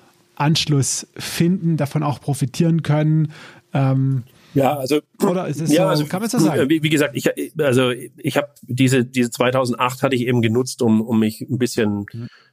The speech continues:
Speaker 2: ja, selber wieder zu finden, aufzutanken und zu überlegen, wie sieht das nächste Kapitel bei mir aus, ne? Und, ähm,
Speaker 1: Mhm.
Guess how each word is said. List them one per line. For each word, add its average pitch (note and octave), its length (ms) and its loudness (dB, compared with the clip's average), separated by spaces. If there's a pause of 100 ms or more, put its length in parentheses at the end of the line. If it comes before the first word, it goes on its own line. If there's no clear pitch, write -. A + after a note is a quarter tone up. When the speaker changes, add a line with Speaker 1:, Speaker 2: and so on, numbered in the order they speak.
(140)
Speaker 2:
ja, A#2 280 0
selber B2+ 400 2
wieder A#2 320 2
zu G#2+ 100 -6
finden, C#3 720 0
aufzutanken B2+ 840 -2
und A2 140 0
zu B2 80 0
überlegen, A2 640 2
wie A2+ 80 0
sieht A2+ 180 -2
das G#2 80 -2
nächste G#2+ 300 -2
Kapitel F#2 360 -2
bei F2 140 0
mir E2+ 160 -6
aus, D#2+ 280 -12
ne? A2 220 2
Und, G#2+ 380 2
ähm, G2+ 340 0
Speaker 1:
Mhm. A#2 360 -8